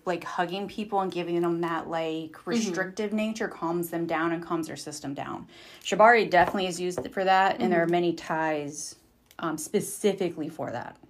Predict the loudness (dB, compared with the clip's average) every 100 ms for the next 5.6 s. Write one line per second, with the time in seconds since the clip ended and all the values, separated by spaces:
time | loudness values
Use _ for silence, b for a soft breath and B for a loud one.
0 | _ -18 -18 _ -6 -4 -2 -6 -10 -12
1 | -12 -8 -2 2 2 0 -6 -8 -8 -4
2 | -4 -4 -6 -8 -8 -8 2 4 6 4
3 | 2 2 2 2 0 0 -2 -8 -16 _
4 | _ -4 0 2 2 2 4 4 4 2
5 | 2 0 0 0 -2